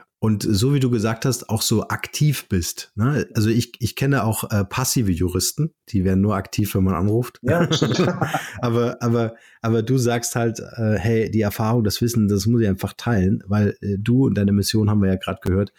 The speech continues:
Speaker 1: äh, einfach auch das für wichtig erachtest.
Speaker 2: Ja.
Speaker 1: Also großen Respekt.
Speaker 2: Dankeschön.
Speaker 1: Ja. Ähm,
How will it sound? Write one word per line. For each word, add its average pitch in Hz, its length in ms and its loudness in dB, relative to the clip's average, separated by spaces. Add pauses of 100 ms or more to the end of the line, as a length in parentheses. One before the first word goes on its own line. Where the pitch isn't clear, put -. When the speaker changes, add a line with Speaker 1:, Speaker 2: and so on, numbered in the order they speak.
(360)
Speaker 1:
äh, 95 200 0
einfach 92 280 -4
auch 95 160 -2
das - 480 -4
für 110 160 -2
wichtig 107 320 0
erachtest. - 640 -8
Speaker 2:
Ja. 151 300 -2
Speaker 1:
Also 87 320 -4 (300)
großen 95 300 -4
Respekt. - 460 -8
Speaker 2:
Dankeschön. 107 300 -2
Speaker 1:
Ja. - 220 -20 (1600)
Ähm, 113 480 2